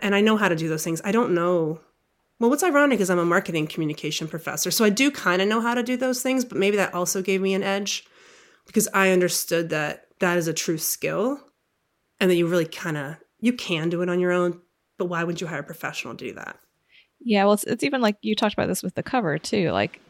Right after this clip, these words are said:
Speaker 2: let people who do these things professionally do their jobs. <laughs> 'Cause you
Speaker 1: Yeah.
Speaker 2: can, you can have
Speaker 1: <clears throat>
Speaker 2: ideas about, like, how you wanna market the book or use some of your own connections, but, yeah, having that professional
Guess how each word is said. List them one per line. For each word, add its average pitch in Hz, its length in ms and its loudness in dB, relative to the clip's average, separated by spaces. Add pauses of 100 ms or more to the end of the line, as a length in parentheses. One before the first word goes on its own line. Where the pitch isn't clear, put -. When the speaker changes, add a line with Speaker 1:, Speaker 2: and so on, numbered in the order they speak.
(140)
Speaker 2:
let 185 220 0
people 175 500 -2 (420)
who 180 200 0
do 170 260 0
these 170 180 0
things 170 160 -2
professionally 214 800 -2
do 170 140 -4
their 156 120 -4
jobs. 165 480 -6 (360)
<laughs> - 340 -8
'Cause 240 140 6
you 254 120 6
Speaker 1:
Yeah. 262 60 -4
Speaker 2:
can, 214 300 6
you 220 120 -2
can 240 120 2
have 208 140 4
Speaker 1:
<clears throat> 180 120 6
Speaker 2:
ideas 180 360 4
about, 220 240 6
like, 196 260 4 (240)
how - 100 2
you 208 120 6
wanna 196 160 4
market 175 300 2
the 190 60 -2
book 175 340 2
or 175 60 4
use 185 320 -2
some 190 120 -2
of 180 80 0
your 170 100 2
own 165 80 0
connections, 160 580 0
but, - 180 -2
yeah, 165 220 2
having 208 260 0
that 170 160 2
professional 170 680 -2